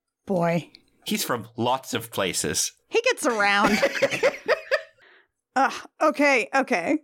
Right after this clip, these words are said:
Speaker 1: So we open
Speaker 2: We open on a Viking longship, cutting through the most terrifying sea a PlayStation one can render.
Speaker 1: Oh my God, like, I,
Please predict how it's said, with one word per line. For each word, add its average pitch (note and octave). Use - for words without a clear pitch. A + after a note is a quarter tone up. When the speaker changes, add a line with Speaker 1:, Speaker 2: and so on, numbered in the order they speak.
Speaker 1:
So D4
we F4
open B3+
Speaker 2:
We C#3
open D3+
on B2
a B2
Viking B2
longship, G2
cutting D3
through A#2
the G#2
most F#2+
terrifying C3+
sea G#2
a F#2
PlayStation A2
one F2+
can F#2
render. C#2+
Speaker 1:
Oh G4+
my D4
God, C#4+
like, D4+
I, G4